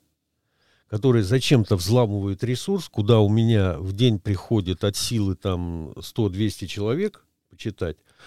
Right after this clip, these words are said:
хотя рядом есть ресурс, куда ходят тысячи. Я имею в виду Facebook. Ну, это ладно, это бог с ним. Так вот, я писал в этот блог, э, рассказы, э, ну, такие, э,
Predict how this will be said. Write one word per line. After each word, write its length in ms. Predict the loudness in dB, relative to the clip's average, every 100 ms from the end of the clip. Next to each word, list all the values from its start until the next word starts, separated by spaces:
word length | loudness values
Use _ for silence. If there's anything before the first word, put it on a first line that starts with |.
| -20 -12
хотя 320 | -8 0 2
рядом 300 | 4 4 2
есть 240 | 2 0
ресурс, 440 | -2 -2 -2 -4 -4
куда 280 | -4 -2 -2
ходят 340 | -2 -4 -6 _
тысячи. 500 | -10 -8 -12 -16 -20 _ _ _ _ _ _
Я 160 | -8 -6
имею 240 | -4 -6
в 40 |
виду 260 | -8 -8 -10
Facebook. 480 | -6 -6 -6 -12 -16 _ _ _ _
Ну, 180 | -2 0
это 260 | -2 0
ладно, 300 | 0 0 -2
это 180 | -8 -8
бог 220 | -6 -6
с 80 | -6
ним. 160 | -12 -14 _ -14 -12 -10 -10 -12 -2
Так 200 | 0 4
вот, 220 | 4 2 -2
я 260 | 0 2
писал 460 | 0 -4 0 2 4
в 80 | 2
этот 220 | 2 0
блог, 420 | 2 2 2 -4
э, 360 | 0 2 4 4
рассказы, 800 | 2 0 2 2 4 4 4 2
э, 380 | 2 4 4 2 0 -8 -6
ну, 100 | -2
такие, 460 | 0 0 2 2 4
э, 840 | 2 0 -2 -4 -4 -6 -8 -12